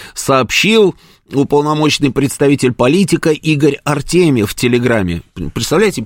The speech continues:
пятнадцать целых триста сорок восемь тысячных. То есть не пятнадцать,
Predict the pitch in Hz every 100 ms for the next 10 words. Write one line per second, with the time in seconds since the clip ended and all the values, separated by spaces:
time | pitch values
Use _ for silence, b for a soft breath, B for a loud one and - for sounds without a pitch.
0 | - - 131 - 151 151 - 120 - 226
1 | 220 - - 147 170 - 139 - 139 127
2 | 113 113 120 156 - 147 b b b _
3 | _ 208 180 110 - - 80 - _ B
4 | B - 165 160 - - 113 139 - -
5 | 151 202 214 - 175 -